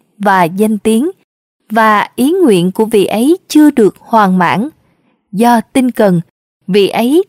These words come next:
thành tựu giới đức, vị ấy hài lòng với việc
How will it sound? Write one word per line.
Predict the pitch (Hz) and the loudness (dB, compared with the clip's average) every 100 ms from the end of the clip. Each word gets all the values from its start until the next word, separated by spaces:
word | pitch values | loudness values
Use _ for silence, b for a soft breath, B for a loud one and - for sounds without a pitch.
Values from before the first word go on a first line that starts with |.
| - | -2
thành | 254 220 196 | -2 0 -2
tựu | 214 180 180 | 0 0 0
giới | 233 285 | 0 0
đức, | 370 392 _ _ _ _ - | 0 -2 _ _ _ _ -6
vị | 208 185 | -2 -2
ấy | 220 247 359 - _ | -2 0 -2 -4 _
hài | - 226 214 | -4 0 2
lòng | 214 208 202 | 2 2 2
với | 311 - | 0 0
việc | 233 196 | -2 -4